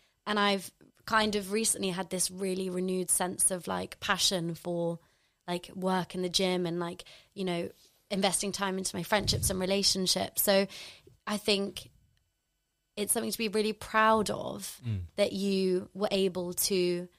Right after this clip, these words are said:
Speaker 1: kind of channel what you were going through into your fitness journey. And maybe you made some mistakes along the way, but it was still great to have that as your focus,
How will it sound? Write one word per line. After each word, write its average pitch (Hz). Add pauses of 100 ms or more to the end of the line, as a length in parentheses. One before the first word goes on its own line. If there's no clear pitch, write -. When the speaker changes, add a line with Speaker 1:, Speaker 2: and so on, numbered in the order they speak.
(160)
Speaker 1:
kind 190
of 185
channel 185 (140)
what 196
you 185
were 185
going 196
through 175
into 180
your 185
fitness 190
journey. 165
And 196
maybe 220
you 208
made 190
some 185
mistakes -
along 175
the 170
way, 175 (320)
but 208
it 196
was 196
still 190
great 190
to 180
have 180
that 180
as 175 (240)
your 170
focus, -